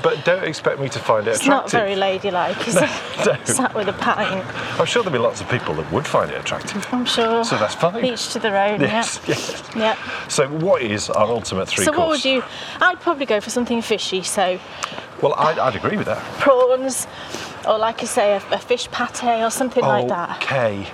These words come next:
Speaker 2: What?
Speaker 1: You know what our ultimate starter is.
Speaker 2: Do I?
Speaker 1: Our ultimate starter is the same now as what it would have been ten years ago.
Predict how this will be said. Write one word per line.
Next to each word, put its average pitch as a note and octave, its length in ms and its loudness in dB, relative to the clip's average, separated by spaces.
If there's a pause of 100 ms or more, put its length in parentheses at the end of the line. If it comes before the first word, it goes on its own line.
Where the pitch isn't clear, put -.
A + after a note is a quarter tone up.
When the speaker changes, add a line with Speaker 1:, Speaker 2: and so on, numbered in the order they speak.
(360)
Speaker 2:
What? F#3+ 240 -2 (600)
Speaker 1:
You F3+ 180 4
know C#3 440 4 (340)
what A#2 160 4
our A2 220 2
ultimate A#2 420 2
starter G#2 460 0
is. - 260 -2 (220)
Speaker 2:
Do F4+ 160 0
I? B3 360 2 (200)
Speaker 1:
Our F#3 240 4
ultimate F#3+ 340 2
starter C3+ 680 2
is D3+ 140 0
the C#3 80 2
same G#3 400 2
now D3+ 300 4 (580)
as C#3+ 100 2
what C#3 180 4
it C#3+ 180 0
would F#3 100 2
have D#3+ 140 -2
been C#3+ 320 4 (880)
ten E3 260 4
years A2+ 200 2
ago. F2+ 200 4